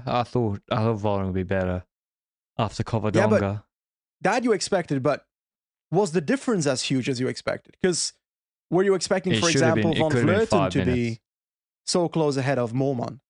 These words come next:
Speaker 1: If they had Niamh Fisher Black here and Riolini was here, 'cause if Riolini was here, she's got, she's got cojones. She's really small, but if Riolini was here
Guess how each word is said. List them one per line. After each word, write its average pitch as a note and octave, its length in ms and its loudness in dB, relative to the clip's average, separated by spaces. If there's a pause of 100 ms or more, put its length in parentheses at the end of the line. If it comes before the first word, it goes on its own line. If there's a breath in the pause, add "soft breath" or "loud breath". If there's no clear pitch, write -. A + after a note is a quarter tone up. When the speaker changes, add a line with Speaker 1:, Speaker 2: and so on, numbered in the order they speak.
(500)
Speaker 1:
If G#2 100 -6
they A2 120 2
had B2 140 2
Niamh C3 220 2
Fisher C#3 260 0
Black C#3+ 280 0
here C#3 420 -2
and G#2+ 80 -2
Riolini C#3+ 600 2
was C3+ 180 0
here, E3 240 2
'cause A#2 180 -2
if G2 140 -6
Riolini G3 500 2
was G3 160 0
here, G3+ 300 2 (280)
she's A#2+ 220 -2
got, E3 380 0 (680)
she's B2 200 -2
got E3 200 2
cojones. D#3+ 720 0 (360)
She's B2 300 2
really D3+ 220 2
small, E3+ 260 0
but A2+ 220 0
if - 240 -14
Riolini E3 440 4
was D#3 160 0
here G3 300 2